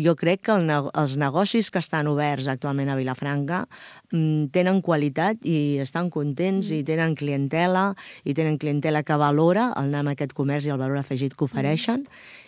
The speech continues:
Speaker 1: i que a part del comerç i de vendre el producte donen un servei,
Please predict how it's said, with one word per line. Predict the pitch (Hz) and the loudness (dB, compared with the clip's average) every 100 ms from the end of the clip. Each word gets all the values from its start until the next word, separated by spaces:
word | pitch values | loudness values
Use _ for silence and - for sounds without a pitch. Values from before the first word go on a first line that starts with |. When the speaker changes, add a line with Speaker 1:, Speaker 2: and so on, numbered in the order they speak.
| _ | _
Speaker 1:
i | 165 151 147 143 139 139 | -2 0 0 0 0 0
que | 147 | 0
a | |
part | 139 151 143 | 2 2 0
del | 147 139 | -4 -2
comerç | 147 156 170 151 | -2 0 0 0
i | |
de | 147 147 | -2 -2
vendre | 160 156 151 | -2 -2 -2
el | |
producte | 131 147 156 143 147 | -2 -4 -4 -4 0
donen | 170 170 | 0 0
un | 156 151 | -2 -4
servei, | - 143 135 151 190 | -4 -4 -2 -4 -4